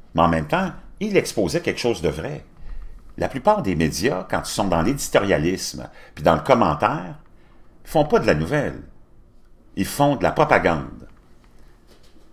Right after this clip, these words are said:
Puis Donald Trump a simplifié ça en disant « fake news », parce qu'ils sont toujours en train de démoniser le même monde,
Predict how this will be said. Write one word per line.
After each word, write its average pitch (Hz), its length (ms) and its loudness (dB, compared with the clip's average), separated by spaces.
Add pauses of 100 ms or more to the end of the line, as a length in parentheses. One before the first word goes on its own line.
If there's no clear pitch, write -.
(320)
Puis 92 320 0
Donald 92 320 6
Trump 120 180 2
a 92 60 4
simplifié 85 500 -4
ça 117 180 0
en 98 40 -2
disant « 95 280 -2
fake - 340 2
news », 101 280 2
parce - 160 0
qu'ils 131 140 2
sont - 120 4
toujours 160 200 2
en 107 40 -2
train 127 140 -2
de - 60 -6
démoniser 113 540 4
le 95 60 0
même 82 200 4
monde, 87 480 -4